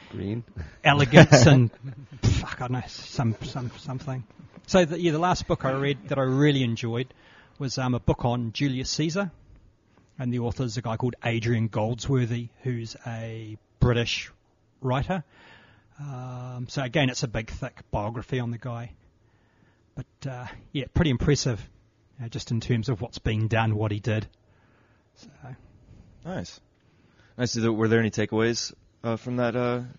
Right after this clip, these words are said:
Speaker 3: from that book, or?
Speaker 2: Yeah, I think there's still hope for me because, like, I'm a history buff, right?
Speaker 3: Mm-hmm.
Speaker 2: Fuck, I don't know if I'm digging a really deep hole, and you guys are setting me up beautifully.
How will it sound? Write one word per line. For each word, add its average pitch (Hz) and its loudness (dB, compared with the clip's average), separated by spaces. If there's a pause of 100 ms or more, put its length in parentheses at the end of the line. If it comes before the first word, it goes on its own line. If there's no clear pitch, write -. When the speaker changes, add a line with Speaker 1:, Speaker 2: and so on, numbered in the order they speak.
(160)
Speaker 3:
from 123 -10
that 123 -6
book, 135 -8
or? 87 -6 (460)
Speaker 2:
Yeah, 214 0
I 160 2
think 294 0
there's 196 2
still 175 4
hope 156 -2
for 196 -2
me 247 -2
because, - -8 (200)
like, 156 -6
I'm 170 0
a - -4
history 147 -4
buff, 104 -8
right? 135 2
Speaker 3:
Mm-hmm. 120 -6 (240)
Speaker 2:
Fuck, - -8
I 180 0
don't 160 -2
know 143 -2
if - -4
I'm 120 4
digging 123 4
a 120 2
really 117 0
deep 127 -2
hole, 131 2
and 120 2
you 123 2
guys 113 -2
are 101 -6
setting 127 0
me 113 2
up - -10
beautifully. 117 -4